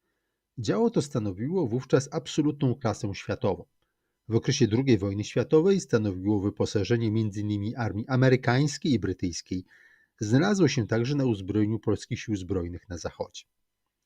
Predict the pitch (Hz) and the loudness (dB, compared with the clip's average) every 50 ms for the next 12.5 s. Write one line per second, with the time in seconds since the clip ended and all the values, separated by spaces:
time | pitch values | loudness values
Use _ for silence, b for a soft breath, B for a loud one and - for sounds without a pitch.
0 | _ _ _ _ _ - 117 107 98 110 104 - - 113 110 104 - 151 196 226 | _ _ _ _ _ 0 0 0 2 0 0 0 0 0 2 4 4 4 6 4
1 | 233 202 139 120 107 98 87 95 - - 101 87 92 95 90 - - 113 92 117 | 2 2 2 2 0 0 0 -2 -4 -4 -4 -4 -4 -8 -6 -2 -2 0 0 0
2 | 143 170 180 160 139 - 123 - - - 120 104 - - 104 117 131 - 135 113 | 0 0 0 -2 -2 -2 -4 -4 -4 -8 -8 -4 -2 -2 -2 -2 -2 -4 -4 -4
3 | 101 - 104 98 92 82 - - - _ b b b b b b b b b b | -4 -4 -6 -6 -6 -8 -10 -14 -20 _ b b b b b b b b b b
4 | _ _ _ _ - - 107 113 117 113 110 - 196 214 175 - - 117 98 98 | _ _ _ _ -6 -2 0 2 2 2 2 2 2 0 2 2 2 2 4 4
5 | 120 135 147 151 202 208 196 180 156 139 120 113 135 127 131 127 - 110 101 117 | 4 4 4 2 0 0 2 2 2 4 4 6 6 6 6 4 2 0 -2 0
6 | - 170 139 127 131 117 - - 139 123 143 160 117 123 117 107 107 107 107 - | 2 2 2 2 0 -4 0 0 2 4 4 4 4 4 4 4 4 2 0 -2
7 | 156 - 131 117 113 113 - - 101 92 98 - - - - - - - 110 101 | -4 -2 0 -2 -2 -2 -2 -2 -2 -2 -4 -6 -6 -2 -2 -2 -2 -2 -4 -4
8 | 92 90 - - 92 90 - 101 92 - - - - - - - 123 120 127 104 | -6 -8 -8 -8 -8 -8 -8 -10 -12 -12 -14 -20 -20 -20 -18 -10 -6 -4 -4 -2
9 | 95 92 - - - 98 87 95 87 92 82 - - - _ _ _ _ _ _ | -4 -6 -8 -8 -10 -8 -8 -8 -8 -8 -10 -12 -14 -20 _ _ _ _ _ _
10 | _ _ _ _ _ _ _ _ _ _ _ _ _ _ _ _ - - 113 117 | _ _ _ _ _ _ _ _ _ _ _ _ _ _ _ _ 4 6 6 8
11 | 165 220 202 - 147 131 113 113 123 113 110 165 208 208 175 - 170 147 139 131 | 8 6 6 6 2 2 4 4 4 4 2 2 0 0 2 2 2 2 2 0
12 | 120 113 107 113 110 113 113 113 120 117 | 0 0 2 4 4 4 4 2 0 -2